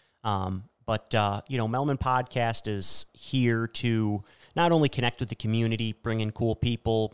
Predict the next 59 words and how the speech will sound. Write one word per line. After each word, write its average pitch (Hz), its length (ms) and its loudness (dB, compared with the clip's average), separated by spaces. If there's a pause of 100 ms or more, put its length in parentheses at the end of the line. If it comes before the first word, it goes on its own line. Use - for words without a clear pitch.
talk 110 240 2
to 120 100 -4
'em 110 80 0
about 101 320 -2
business, 107 440 0
but 117 120 -4
it's 117 120 -6
also 131 340 2
to 110 200 4 (360)
kinda 131 180 4
share 123 280 4
the 120 100 0
day-to-day 117 540 0
real 113 260 0
stuff 120 340 -2
that 107 140 -2
happens. 117 520 2
You 113 60 2
know, 104 240 0 (220)
I, 117 80 -12 (100)
I'm 139 160 6
no 127 200 8
expert. 120 460 0
I 117 100 2
enjoy 113 540 2 (140)
what 131 220 4
I 127 100 6
do. 131 180 4
I 117 100 4
enjoy 117 360 -2
working 117 340 0
for 110 140 -6
someone 110 340 0
else. 107 260 -2
I 104 80 -4
enjoy, 104 520 -2 (400)
um, 107 520 0
being 135 320 2
a, 117 80 -2 (160)
a 120 80 -4
top 120 320 2
performer 117 680 2
or 110 80 2
just 107 180 -2
being 113 220 4
an 104 80 2
awesome 107 340 2
part 110 300 4
of 110 160 -8
t-, - 140 -6
a 110 80 -4
team 135 400 2
that's 104 200 -2
continuing 113 720 -2
to 98 100 -6
grow. 120 400 2
And 107 80 0
that's 104 180 -4
why, 98 240 -4